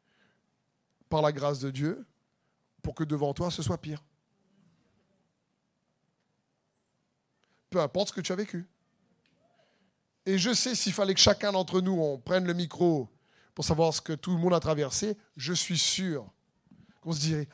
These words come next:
Ah, lui aussi. Ah ouais. Ah, goûtez lui. Ah, lui aussi. Ah, elle aussi. Ouf. »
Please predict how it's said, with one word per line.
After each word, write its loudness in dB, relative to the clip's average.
Ah, -6
lui -2
aussi. -6
Ah -4
ouais. -2
Ah, -6
goûtez -6
lui. -8
Ah, -8
lui 0
aussi. -2
Ah, 2
elle 2
aussi. -2
Ouf. » -12